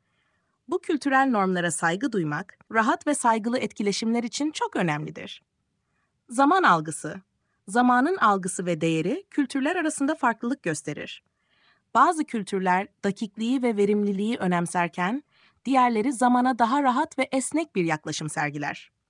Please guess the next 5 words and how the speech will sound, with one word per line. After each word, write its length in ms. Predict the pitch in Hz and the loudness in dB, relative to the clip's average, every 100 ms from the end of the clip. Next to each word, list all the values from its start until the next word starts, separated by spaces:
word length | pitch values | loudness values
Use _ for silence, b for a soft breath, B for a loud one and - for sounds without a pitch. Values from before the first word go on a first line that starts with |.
| _ _ _ _ _ _ _ _ _ | _ _ _ _ _ _ _ _ _
Bu 100 | 294 | -8
farklılıkları 760 | - 226 208 190 180 180 175 - | 2 2 4 -2 -2 -2 -2 -2
anlamak, 560 | 165 160 170 302 - _ _ | -2 -2 -2 -4 -8 _ _
beklentileri 800 | 208 196 214 202 190 190 185 208 | -2 0 0 0 0 -4 -2 -2
yönetmeye 640 | 226 196 190 180 175 202 | 0 0 -2 -2 -2 -2